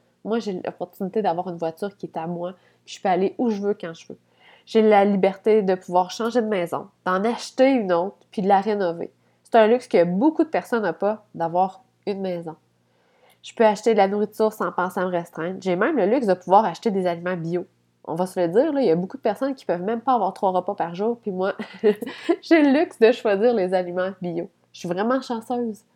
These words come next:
Donc, il y a plein de choses que je peux m'offrir grâce à mon abondance. Donc, oui, c'est bien d'être reconnaissante pour ce que tu as,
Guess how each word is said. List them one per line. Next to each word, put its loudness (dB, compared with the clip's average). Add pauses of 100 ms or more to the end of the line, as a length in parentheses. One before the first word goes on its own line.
(640)
Donc, 4 (240)
il 2
y 10
a 6
plein 0
de -10
choses -2
que -4
je -14
peux -2
m'offrir -6 (140)
grâce -4 (140)
à 2 (160)
mon -2
abondance. -4 (840)
Donc, 4
oui, 4
c'est 0
bien -2
d'être -2
reconnaissante -4
pour -2
ce -16
que -4
tu -12 (140)
as, 0